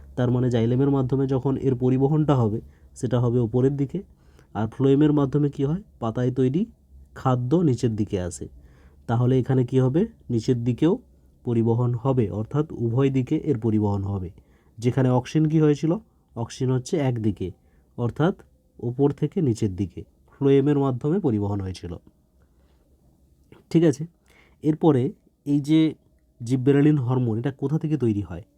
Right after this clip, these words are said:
দেখো, জিববেরেলিন হরমোন প্রথমত অ্যাসিটাইল কোয়ে, সেখান থেকে মেভালোনিক অ্যাসিড, তারপর সেখান থেকে আইসোপেন্টানাইল পাইরোফসফেট, তারপর কাউরিন তৈরি হয়, তারপরে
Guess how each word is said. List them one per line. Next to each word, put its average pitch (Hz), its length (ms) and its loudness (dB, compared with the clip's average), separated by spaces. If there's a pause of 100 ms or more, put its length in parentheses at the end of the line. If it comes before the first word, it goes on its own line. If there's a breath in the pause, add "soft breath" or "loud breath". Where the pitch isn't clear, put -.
(440)
দেখো, 117 240 -4
জিববেরেলিন 131 520 2
হরমোন 139 400 0 (280)
প্রথমত 131 400 -2 (400)
অ্যাসিটাইল 143 500 0
কোয়ে, 143 480 0 (560)
সেখান 135 380 -4
থেকে 135 280 0 (500)
মেভালোনিক 135 600 2
অ্যাসিড, 147 340 0 (540)
তারপর 120 380 -2
সেখান 143 360 -2
থেকে 139 280 0
আইসোপেন্টানাইল 135 840 0
পাইরোফসফেট, 139 680 -4 (640)
তারপর 120 300 0 (140)
কাউরিন 135 480 4
তৈরি 156 240 4
হয়, 196 180 -2 (280)
তারপরে 127 520 -2